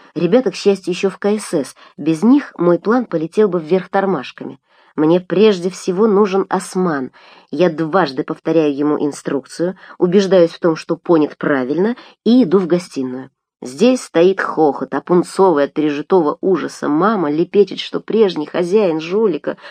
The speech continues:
грубый и неотесанный мужлан. Я извиняюсь, мне некогда. «Вам обязательно нужно выехать из Кушкола?» обращаюсь я к композитору.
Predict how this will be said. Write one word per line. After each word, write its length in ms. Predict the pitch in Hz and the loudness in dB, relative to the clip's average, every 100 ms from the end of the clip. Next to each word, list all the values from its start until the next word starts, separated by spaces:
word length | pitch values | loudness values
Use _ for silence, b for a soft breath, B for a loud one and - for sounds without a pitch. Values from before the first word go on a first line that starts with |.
| B - | B -4
грубый 440 | 175 240 208 165 | 2 2 4 2
и 40 | |
неотесанный 540 | 170 180 220 214 180 180 | 2 2 0 -2 0 0
мужлан. 540 | 190 175 190 233 185 B B B _ | 0 0 0 0 -2 B B B _
Я 240 | 151 180 | 0 2
извиняюсь, 680 | 170 160 143 147 190 220 208 | 2 0 -4 0 2 2 0
мне 180 | 147 170 | -2 0
некогда. 500 | 170 143 131 135 139 - _ _ _ _ | 2 0 -2 -8 -10 -12 _ _ _ _
«Вам 480 | - 190 196 190 - - - | -2 2 4 4 2 -4 -2
обязательно 640 | 185 226 330 403 185 156 | 2 4 4 4 4 6
нужно 340 | 160 147 156 | 6 4 2
выехать 460 | 151 151 135 139 - | 2 2 0 -4 -4
из 140 | 151 | -8
Кушкола?» 560 | - 202 - 139 117 - _ _ | -4 -6 -2 -2 -2 -4 _ _
обращаюсь 480 | 139 147 - 143 131 | -4 -2 0 -2 -2
я 100 | 131 | -4
к 60 | - | -4
композитору. 720 | 147 - 165 139 - - | -8 -2 -2 -4 -10 -12